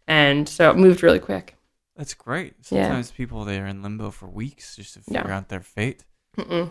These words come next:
Speaker 2: Was
Speaker 1: Moved
Speaker 2: it
Speaker 1: very fast.
Speaker 2: How difficult was it leaving Ireland, though?
Speaker 1: Personally, it was really difficult.
Speaker 2: Yeah.
Speaker 1: Um, and also logistically, it was really difficult. I had a
Speaker 2: Horse?
Speaker 1: cat and a dog and a horse. <laughs> Um, it was challenging. Yeah,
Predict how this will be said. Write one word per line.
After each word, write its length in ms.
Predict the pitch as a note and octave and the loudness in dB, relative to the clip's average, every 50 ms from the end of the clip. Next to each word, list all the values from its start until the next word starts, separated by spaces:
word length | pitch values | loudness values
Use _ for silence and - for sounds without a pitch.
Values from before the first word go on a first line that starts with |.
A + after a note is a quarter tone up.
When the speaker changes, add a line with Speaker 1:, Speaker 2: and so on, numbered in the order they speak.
| - _ _ | -12 _ _
Speaker 2:
Was 160 | - A#2+ F3 | -2 2 4
Speaker 1:
Moved 180 | F3 E3+ E3+ - | 6 6 4 2
Speaker 2:
it 80 | - _ _ _ | -2 _ _ _
Speaker 1:
very 140 | - E3 D#3 | -4 -4 -4
fast. 400 | - - F#2 F2+ F#2+ - _ _ _ _ | -6 -8 -12 -12 -14 -16 _ _ _ _
Speaker 2:
How 120 | - C3+ B2+ | -4 -4 -2
difficult 340 | A#2+ C3 B2 C3 - B2+ A#2 | -2 -4 -6 -4 -4 -4 -2
was 140 | A#2 A#2 A#2 | -2 -4 -4
it 80 | A2+ | -6
leaving 300 | G#2+ B2+ B2+ A#2 A2+ G#2+ | -6 -6 -6 -6 -8 -10
Ireland, 400 | G#2 A2+ D3 D#3+ C#3+ - - E2 - | -10 -10 -10 -10 -12 -14 -18 -20 -20
though? 120 | - - - _ _ _ _ _ _ _ _ _ _ _ _ _ _ _ _ _ _ _ _ _ _ | -20 -20 -20 _ _ _ _ _ _ _ _ _ _ _ _ _ _ _ _ _ _ _ _ _ _
Speaker 1:
Personally, 340 | - - G#3 - - - | 2 2 4 4 2 -2
it 40 | - - | -8 -10
was 120 | - - | -10 -8
really 140 | - - - | -8 -8 -8
difficult. 440 | - - _ _ - - - - - _ _ _ | -8 -12 _ _ -12 -12 -12 -12 -16 _ _ _
Speaker 2:
Yeah. 200 | - F#2 - - | -4 -4 -4 -4
Speaker 1:
Um, 80 | - - | -4 -4
and 100 | F3+ F3+ | -2 -2
also 240 | - - - F#3+ F#3+ | -2 2 2 2 6
logistically, 440 | F#3 G#3 G#3 - G#3+ G3+ - D3+ | 6 4 4 4 0 -2 -2 -4
it 40 | C3 | -6
was 140 | - - - | -8 -8 -8
really 160 | D3+ D3 D#3 | -8 -6 -6
difficult. 400 | C#3+ C#3+ - - _ C3+ C3+ C3+ | -6 -8 -12 -12 _ -6 -4 -4
I 60 | C#3 | -4
had 160 | D3 D3 - D3 | -4 -4 -4 -4
a 20 | C#3+ | -4
Speaker 2:
Horse? 120 | D3 D3+ | -4 -6
Speaker 1:
cat 200 | - - - E3 C#3+ | 0 2 4 4 4
and 80 | F3 | 2
a 40 | E3+ | 0
dog 220 | D#3+ E3+ E3+ F3 | 0 2 2 2
and 80 | F3+ F3+ | 2 2
a 40 | F3 | 4
horse. 380 | G3+ A3+ G#3 E3+ - - - G#3 E3+ | 6 8 8 8 6 6 4 8 8
<laughs> 60 | B3+ C#4 A#3 - - - - - _ _ - | 8 8 8 4 -2 -8 -20 -20 _ _ 4
Um, 460 | F#3 G3+ - - G#3 F#3+ F3+ F#3 G#3+ - - - _ _ | 4 4 6 8 8 8 8 8 6 2 -4 -14 _ _
it 60 | - | 2
was 180 | G3 A3 A3 - | 4 4 4 4
challenging. 480 | - G3 D#3 D3+ E3 - - - - - _ _ _ _ _ _ _ - | 4 4 4 4 2 -2 -6 -10 -10 -12 _ _ _ _ _ _ _ 0
Yeah, 260 | F2+ F#2+ F2 - | 2 2 2 2